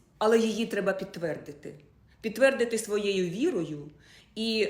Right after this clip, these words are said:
невпинним рухом уперед. І тоді даність буде досягнута.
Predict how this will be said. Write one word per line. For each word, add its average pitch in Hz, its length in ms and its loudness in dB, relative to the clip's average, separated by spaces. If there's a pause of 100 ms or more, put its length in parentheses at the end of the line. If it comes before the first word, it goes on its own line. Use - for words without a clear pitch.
(120)
невпинним 294 920 2
рухом 202 520 -2
уперед. 165 560 -4
І 226 80 -4
тоді 202 280 2
даність 208 520 -2 (100)
буде 180 520 -4
досягнута. 147 760 -8